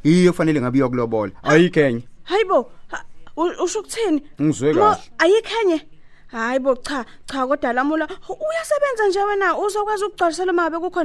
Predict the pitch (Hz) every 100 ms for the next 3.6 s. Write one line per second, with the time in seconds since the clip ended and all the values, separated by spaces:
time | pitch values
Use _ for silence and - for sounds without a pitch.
0 | 285 339 339 277 285 294 117 123 139 151
1 | 151 143 135 123 - - 135 175 180 175
2 | 165 131 143 160 127 127 143 135 120 110
3 | 107 110 98 95 -